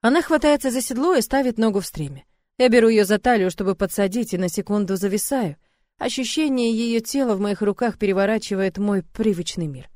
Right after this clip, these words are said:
Это ощущается слишком правильно, слишком по-родному. Отметаю неподобающие мысли и подталкиваю Нису вверх, чтобы помочь ей забраться в седло. Сначала мы едем медленно, пока Ниса привыкает к лошади.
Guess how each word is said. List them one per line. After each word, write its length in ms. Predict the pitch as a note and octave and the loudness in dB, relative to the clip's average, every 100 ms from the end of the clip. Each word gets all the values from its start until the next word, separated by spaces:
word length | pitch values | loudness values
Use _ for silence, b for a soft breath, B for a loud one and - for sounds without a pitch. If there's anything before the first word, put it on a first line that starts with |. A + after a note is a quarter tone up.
| _ _ _ _ - | _ _ _ _ -14
Это 180 | - A#3+ | -6 -4
ощущается 640 | B3 A3+ D4 C4+ A3+ A3+ | -4 -4 0 0 -2 -4
слишком 420 | A#3 A3 - G#3+ | -4 -4 -2 -2
правильно, 520 | A3 A#3 D#3 C3+ - _ _ _ | 0 -2 -2 -8 -16 _ _ _
слишком 440 | - A3+ - G3+ | -4 -4 0 0
по-родному. 520 | G#3+ G3+ F#3 D#3 C#3 - _ _ _ _ - | 2 2 2 -2 -6 -14 _ _ _ _ -2
Отметаю 500 | A3 A3 A#3 B3+ B3+ | -2 2 2 2 2
неподобающие 680 | A3+ A3 G#3 G3 G3 - G#3 | 2 2 2 2 0 0 0
мысли 280 | A3 A3 F#3+ | 0 0 0
и 40 | |
подталкиваю 600 | F#3+ F3+ F#3+ F3 F3+ F3 | 0 0 0 0 -2 -2
Нису 280 | F3 D#3+ F3 | -2 -4 -2
вверх, 240 | G#3+ G3+ | -2 -4
чтобы 260 | - F3+ E3+ | -4 -2 0
помочь 400 | E3 F3+ F#3 - | 0 0 -2 -2
ей 80 | E3 | -2
забраться 420 | E3+ F3+ E3+ F3 | 0 0 -2 -6
в 60 | |
седло. 380 | - F3 F#3+ F#3 - _ _ | -8 -6 -4 -6 -8 _ _
Сначала 440 | - A#3+ A3+ E4 D4 | 0 2 2 2 2
мы 140 | C4 | 2
едем 340 | B3+ A#3 B3+ | 0 0 0
медленно, 380 | C#4+ A3 F#3 E3+ | 0 0 -2 -2
пока 240 | G3 G3+ F#3+ | -2 0 0
Ниса 260 | A3+ A3 | 0 -4
привыкает 480 | F#3+ F#3 F3+ F#3+ F#3 | -4 -4 0 -2 -2
к 80 | - | -6
лошади. 460 | C3+ - A#2+ - | -8 -8 -16 -18